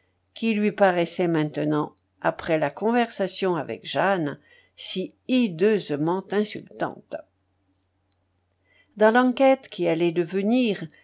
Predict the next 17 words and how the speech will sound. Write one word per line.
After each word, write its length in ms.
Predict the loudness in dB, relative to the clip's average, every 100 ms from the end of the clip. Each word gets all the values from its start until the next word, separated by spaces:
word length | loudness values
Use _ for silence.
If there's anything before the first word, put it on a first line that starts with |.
| _ _ _ -6
jusqu'à 580 | 0 0 0 0 -2
ce 100 | -2
qu'il 240 | -6 -8 -6
eût 60 |
surpris 420 | -6 -6 -6 -6 -6
sa 180 | -4
femme 360 | -2 2 2 0
en 60 | -6
flagrant 440 | -8 -8 -6 -4
délit, 480 | 0 2 2 0 -2 _ _ _ _ _ -10
la 140 | -10
grande, 460 | -4 0 0 -2 -14 _ -8
l'unique 600 | -2 0 2 0 -2 -8
affaire 440 | -8 -2 0 0
de 120 | -6
sa 220 | -8 -2 -2
vie, 280 | -2 -6